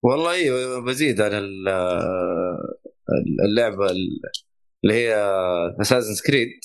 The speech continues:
آه، فالهالا. فكملت أنا ثلاثين ساعة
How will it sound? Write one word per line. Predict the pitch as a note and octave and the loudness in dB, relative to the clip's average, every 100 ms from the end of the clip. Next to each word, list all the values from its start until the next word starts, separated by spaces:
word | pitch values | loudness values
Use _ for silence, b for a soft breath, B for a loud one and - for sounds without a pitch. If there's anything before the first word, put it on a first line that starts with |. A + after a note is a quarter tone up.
| - | -2
آه، | G#2 F#2+ | 0 2
فالهالا. | F#2 G2 G#2 A#2 G2+ A#2+ - _ - _ _ _ _ _ - | 0 0 2 2 0 -2 -8 _ -20 _ _ _ _ _ 2
فكملت | G#2 G2+ G2+ G2 F#2+ F#2 F2+ E2+ - G#1+ - C3 D#3 F3 - | 2 4 0 0 2 2 2 2 0 -2 2 2 2 2 2
أنا | C#3+ | 2
ثلاثين | C#3 C#3 C#3 D3+ D#3 D#3 | 2 0 0 -4 -4 -4
ساعة | - D3 D3+ D#3 F3 | 0 0 2 -2 -2